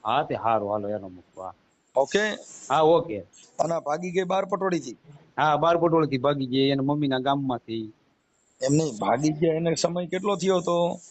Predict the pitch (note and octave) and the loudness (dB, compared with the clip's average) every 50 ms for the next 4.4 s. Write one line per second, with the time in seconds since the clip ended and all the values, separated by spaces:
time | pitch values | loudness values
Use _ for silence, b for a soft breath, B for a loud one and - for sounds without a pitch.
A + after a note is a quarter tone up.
0 | - - - D3 D#3+ F3+ F#3 F3+ A3+ A#3 A3 F#3+ D3 B2 A2 G#2 G2+ G2 F#2 F#2+ | -10 -2 0 2 2 2 2 2 2 2 2 2 2 0 -2 -2 -4 -8 -10 -10
1 | - _ - B B B B - - F3+ D3 - _ B B B B - D3+ C#3+ | -14 _ -18 B B B B -4 -2 -2 -2 -4 _ B B B B -2 -2 0
2 | D3+ D#3+ D#3 D#3 C3 B2+ B2+ C#3+ D#3+ E3+ E3+ E3 F3+ F3 E3 F3 D#3+ E3 F#3 F3+ | 0 0 -2 -2 -2 -4 -4 -4 -4 -6 -4 0 0 0 2 0 0 0 0 -2
3 | - F#3+ F#3 G3+ F#3 E3 G3+ G#3+ G#3+ G#3+ F#3 G#3 G3+ G3+ E3+ E3+ F#3 F#3 E3+ E3 | -2 -2 -2 -2 -2 2 2 2 2 2 0 0 -2 0 0 0 0 0 2 2
4 | E3+ E3 E3 D#3+ D#3 E3 F#3 | 2 4 4 2 0 -2 -8